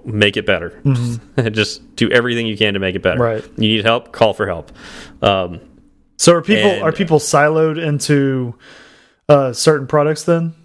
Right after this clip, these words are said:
Speaker 2: Like, they just
Speaker 1: Not really.
Speaker 2: Okay.
Speaker 1: Um, I mean, the mobile team, which is two people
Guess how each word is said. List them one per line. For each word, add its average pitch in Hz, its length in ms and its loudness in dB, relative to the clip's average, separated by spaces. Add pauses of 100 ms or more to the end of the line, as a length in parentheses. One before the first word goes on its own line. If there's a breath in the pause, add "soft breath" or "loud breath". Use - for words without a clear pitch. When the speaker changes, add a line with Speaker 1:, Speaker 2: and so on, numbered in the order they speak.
Speaker 2:
Like, 123 380 2
they 135 100 6
just 123 200 -4
Speaker 1:
Not 311 200 -2
really. 131 720 0 (160)
Speaker 2:
Okay. 117 260 0 (120)
Speaker 1:
Um, 113 460 0 (1000 loud breath)
I 143 80 4
mean, 135 460 0 (1600)
the 131 160 2
mobile 160 280 0
team, 151 640 -2
which 127 180 0
is 123 200 -6
two - 260 0
people 117 520 -2